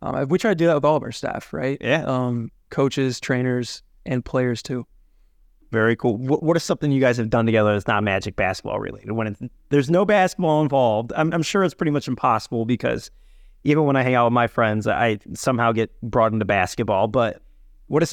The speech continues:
Speaker 2: what's something you guys have done together? What's, what's a fun thing? Have you guys gone golfing together? Out, I mean, we're, we're in Central Florida, where it's the golfing capital. Or,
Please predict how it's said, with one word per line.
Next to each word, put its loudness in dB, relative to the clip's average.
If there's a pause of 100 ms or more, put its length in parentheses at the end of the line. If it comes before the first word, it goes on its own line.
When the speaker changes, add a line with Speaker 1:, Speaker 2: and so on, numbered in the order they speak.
Speaker 2:
what's -4
something -4
you 2
guys 0
have -4
done -2
together? -6
What's, -4
what's -2
a -2
fun -2
thing? -4
Have -4
you 2
guys 2
gone 0
golfing 0
together? -2 (120)
Out, 0
I 0
mean, 0
we're, 2
we're 0
in 0
Central -2
Florida, 0
where 0
it's -4
the -2
golfing 0
capital. -4
Or, -2